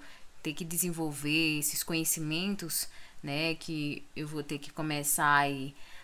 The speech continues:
a aprimorar pra o cuidado do paciente,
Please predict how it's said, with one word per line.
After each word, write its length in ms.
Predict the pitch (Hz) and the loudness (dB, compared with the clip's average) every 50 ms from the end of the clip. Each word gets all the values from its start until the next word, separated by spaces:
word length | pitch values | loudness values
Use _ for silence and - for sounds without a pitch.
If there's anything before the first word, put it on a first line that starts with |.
| - - - | -10 0 4
a 120 | 143 151 | 4 4
aprimorar 840 | 147 - 170 165 165 160 147 147 139 156 160 208 254 254 202 - - - - - - - - - - - - - - - - - 165 151 - - - - - - - - - | 4 2 -2 0 0 2 2 2 4 6 8 8 8 8 6 0 -6 -10 -10 -12 -14 -12 -12 -12 -10 -10 -12 -12 -12 -12 -12 -12 -12 -14 -12 -12 -14 -14 -12 -14 -14 -10 -2
pra 200 | - 196 190 214 | 6 8 8 8
o 80 | 254 269 | 8 6
cuidado 460 | - 311 285 226 214 202 220 226 233 | 4 2 8 10 10 10 10 8 0
do 80 | 269 262 | -4 2
paciente, 840 | - 254 254 - - - 339 302 233 170 160 160 147 - 147 143 | 4 4 6 8 6 6 6 6 4 4 4 2 -2 -4 -6 -8